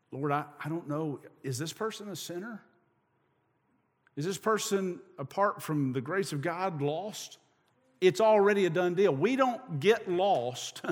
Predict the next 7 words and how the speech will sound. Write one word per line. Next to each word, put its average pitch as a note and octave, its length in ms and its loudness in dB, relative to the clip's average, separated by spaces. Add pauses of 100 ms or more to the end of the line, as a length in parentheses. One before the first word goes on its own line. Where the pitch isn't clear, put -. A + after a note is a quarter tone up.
<laughs> - 160 -20
spiritually A2+ 680 -6 (2000)
because D#3 380 4
we D#3+ 100 4
do F3 220 2
bad C#3+ 340 2
things. E3 460 -8